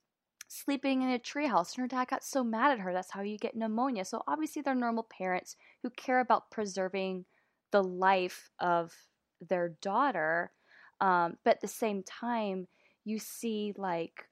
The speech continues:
um, uh, Annie, when she's doing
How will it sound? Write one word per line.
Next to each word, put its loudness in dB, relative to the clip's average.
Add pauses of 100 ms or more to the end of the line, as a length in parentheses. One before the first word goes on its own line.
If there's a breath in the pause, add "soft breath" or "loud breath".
(100)
um, -4 (1120)
uh, 0 (100)
Annie, 2
when -4
she's -8
doing -4